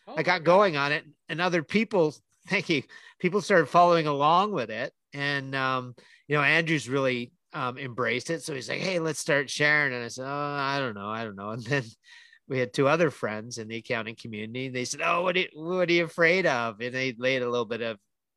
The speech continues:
Speaker 2: um, peer pressure on me. So now we have, what, six or seven other accountants in there.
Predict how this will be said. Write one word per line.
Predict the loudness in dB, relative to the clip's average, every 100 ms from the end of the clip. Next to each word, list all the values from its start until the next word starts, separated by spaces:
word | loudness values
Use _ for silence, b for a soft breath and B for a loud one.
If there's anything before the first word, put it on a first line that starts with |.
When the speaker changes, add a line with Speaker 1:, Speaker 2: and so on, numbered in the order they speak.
| _
Speaker 2:
um, | -10 -8 -10 -4
peer | 4 4
pressure | 4 0 -2 -6
on | -8 -8
me. | -10 -12 b b b
So | -2
now | 0 4
we | 4
have, | 4
what, | 0 -4
six | -6 -4 -4
or | -6
seven | -2 -2 -2 -6 -6
other | -4 -2
accountants | -2 0 -2 -4 -12
in | -12
there. | -10 -10 -10